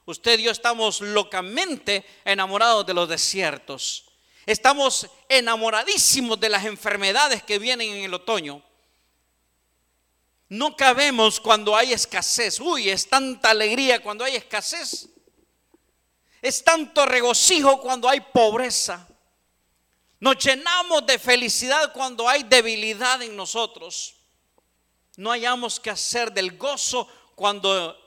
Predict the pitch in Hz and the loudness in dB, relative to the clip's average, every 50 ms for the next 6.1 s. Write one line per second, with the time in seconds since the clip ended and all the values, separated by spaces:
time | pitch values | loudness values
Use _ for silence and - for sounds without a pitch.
0 | _ _ - 202 170 190 233 247 240 247 220 214 190 - - 233 214 202 190 196 | _ _ -20 -10 2 4 4 4 6 2 0 0 -4 -6 -6 -4 -4 -2 -4 -6
1 | 185 - _ - 277 269 247 233 - 196 196 190 180 - - - 175 170 170 180 | -12 -16 _ -16 -16 -16 -16 -16 -14 -14 -14 -12 -14 -14 -10 -8 -8 -8 -6 -8
2 | 156 135 131 139 135 _ _ _ _ _ _ _ _ _ _ _ _ _ _ _ | -10 -10 -14 -18 -20 _ _ _ _ _ _ _ _ _ _ _ _ _ _ _
3 | _ _ _ _ _ _ _ _ 254 262 254 254 262 262 247 254 269 233 330 370 | _ _ _ _ _ _ _ _ 2 2 4 4 4 2 2 2 2 2 2 2
4 | 370 349 294 247 - 277 294 311 311 - - - 285 269 302 392 427 427 403 339 | 2 2 0 2 0 4 8 8 8 8 6 2 0 2 2 0 0 0 -2 -2
5 | - 302 247 - - 240 240 277 339 285 - - - 247 240 240 240 - - - | -2 -2 -2 -2 -4 -4 -4 -4 -4 -2 0 0 2 2 2 2 0 -2 -4 -6
6 | - | -10